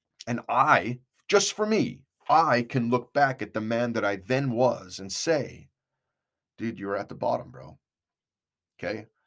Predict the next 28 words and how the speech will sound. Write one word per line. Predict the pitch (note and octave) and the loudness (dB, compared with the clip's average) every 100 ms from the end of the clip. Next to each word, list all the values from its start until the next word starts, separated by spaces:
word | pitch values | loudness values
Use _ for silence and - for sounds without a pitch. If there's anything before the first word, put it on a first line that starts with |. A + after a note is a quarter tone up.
| _ _ _ | _ _ _
And | - | -12
whether | F#2 F#2+ | -8 -4
you're | A2+ D#3 | 2 4
there | D#3 C#3+ C#3+ D3 - _ _ _ | 4 2 0 -2 -14 _ _ _
or | G2+ G#2+ | -4 0
you're | D3+ D#3 | 2 2
up | E3+ | 2
a | A#2 | 0
bit | G#2+ - | -4 -6
from | - G2+ | -6 -8
there, | F#2+ G2 A2+ | -4 -4 -4
and | A2 | -6
man, | C3 A2+ | -8 -6
maybe | B2+ F3 | -6 -6
you've | G3 | -10
got | F#3+ G3+ | -4 -2
a | G3+ | -4
family, | - F2+ E2 F2+ | -8 -10 -10 -14
maybe | G2 B2+ | -12 -8
you've | D#3+ E3 | -8 0
got | E3+ | 0
a | C#3+ | 2
wife | B2+ A#2 G#2 | 2 0 -2
and | G2 | -14
kids, | - G#2+ G2 E2 | -6 -2 -2 -6
and | F2+ | -6
you've | B2+ C3 | -6 0
got | C3 C3+ | 2 2